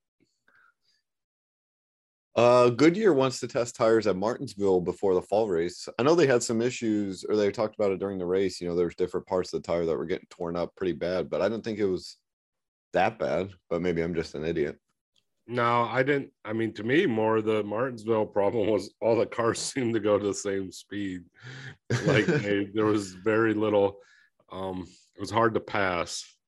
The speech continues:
Speaker 1: Yeah.
Speaker 2: It felt like for past Martinsville tracks.
Speaker 1: Well, and I guess part of the thing too was, you know, they'd get the flat tires, or they, the tire pressure was really low on them whenever they get the new ones, and they'd go sliding into three and four.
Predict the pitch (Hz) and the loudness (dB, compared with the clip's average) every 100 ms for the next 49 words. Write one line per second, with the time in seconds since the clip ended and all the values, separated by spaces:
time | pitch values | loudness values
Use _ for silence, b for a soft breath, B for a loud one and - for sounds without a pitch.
0 | _ - 85 85 - _ _ _ - 95 | _ -4 -2 -2 -10 _ _ _ -8 -6
1 | - 90 90 87 87 - 92 87 85 - | -2 -4 -4 -6 -8 -6 -4 -4 -4 -8
2 | - 92 85 - 95 90 87 90 87 85 | -4 -2 -2 -6 -8 -8 -10 -12 -8 -6
3 | 82 82 _ - 85 82 82 - - _ | -8 -10 _ -12 -10 -8 -10 -14 -20 _
4 | b b b 113 120 139 170 - 123 127 | b b b 2 4 4 2 2 2 2
5 | 101 92 90 104 101 95 110 104 92 90 | 0 0 -2 -4 -6 -2 0 2 0 -2
6 | - _ 85 82 85 85 92 - 98 85 | -12 _ -4 0 0 0 -4 -4 0 0
7 | - 82 85 - 87 80 78 73 _ _ | 0 0 0 0 0 -2 -4 -6 _ _
8 | _ _ - _ _ - 78 73 85 98 | _ _ -20 _ _ -16 -8 -8 0 2
9 | 90 98 - 87 80 92 90 85 90 87 | 2 0 0 -6 -2 0 2 2 2 2
10 | 87 90 90 82 82 85 82 82 87 82 | -2 -4 -6 -6 -4 -2 -2 -4 -6 -4
11 | 82 87 87 85 82 80 82 - 82 85 | -4 -2 -4 -6 -6 -4 -4 -2 -2 -2
12 | 82 78 82 98 90 85 - 87 87 | -4 -6 -6 -4 -4 -4 -4 -4 -4